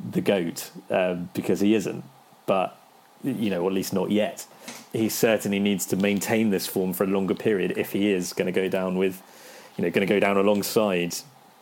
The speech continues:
your Smiths and your Williamsons. Yeah, he's, he's made, certainly made a good start to the year, and it's really pleasing to see. No one is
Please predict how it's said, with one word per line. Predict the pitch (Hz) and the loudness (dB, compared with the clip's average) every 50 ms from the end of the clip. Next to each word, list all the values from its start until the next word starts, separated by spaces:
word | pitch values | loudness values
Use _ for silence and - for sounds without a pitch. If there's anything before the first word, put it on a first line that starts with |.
| - - - - | -20 -20 -8 -4
your | 107 - | -4 -4
Smiths | - - 123 123 107 - - - - | -2 -2 -4 -4 -4 -6 -8 -6 -4
and | 95 87 | -2 -2
your | 90 90 | 0 0
Williamsons. | 92 92 92 90 85 82 - 95 90 90 87 - - - - - _ - - - - - - - - - - - - | 0 0 0 -2 -2 -2 -4 -4 -4 -4 -6 -8 -12 -16 -20 -20 _ -20 -20 -20 -20 -20 -20 -20 -20 -20 -20 -6 0
Yeah, | - 101 85 - - - - | 0 0 0 0 -6 -14 -6
he's, | - 113 104 92 - - | 0 0 0 0 0 -4
he's | - 98 92 98 | -4 -4 0 2
made, | 110 110 104 - | 2 2 2 2
certainly | - 143 131 120 117 117 | 2 2 2 2 4 2
made | 117 110 | 4 4
a | 113 | 6
good | 104 131 107 | 4 4 2
start | - - 127 113 104 - | 2 2 2 2 2 2
to | - 104 | 2 4
the | |
year, | 101 117 104 87 85 92 | 4 4 4 4 2 2
and | 92 | 2
it's | 104 95 - | 0 0 2
really | - 104 95 95 | 2 2 2 2
pleasing | - - 101 90 104 101 | 2 2 2 2 2 0
to | 92 | 2
see. | - 107 95 | 2 2 2
No | 95 110 123 131 131 123 120 | 4 4 4 4 4 4 4
one | 113 117 113 110 | 4 4 2 4
is | 107 104 98 | 2 0 0